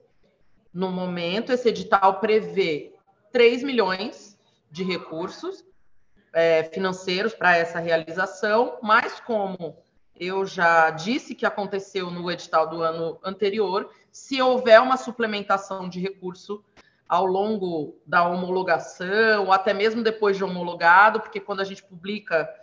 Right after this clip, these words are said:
a lista de contemplados, a gente também publica a lista de suplentes em mesmo número.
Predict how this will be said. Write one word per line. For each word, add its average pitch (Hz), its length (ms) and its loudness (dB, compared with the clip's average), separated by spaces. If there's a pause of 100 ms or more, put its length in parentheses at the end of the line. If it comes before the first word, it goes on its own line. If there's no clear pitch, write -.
(200)
a 180 140 2
lista 185 420 -6
de 175 300 -8
contemplados, 190 720 4
a 214 40 0
gente 208 180 -6
também 208 200 -6
publica 208 460 -4
a - 20 4
lista 196 260 -6
de 175 100 -14
suplentes 185 560 -10
em 190 80 -12
mesmo 180 300 -8
número. 185 440 -6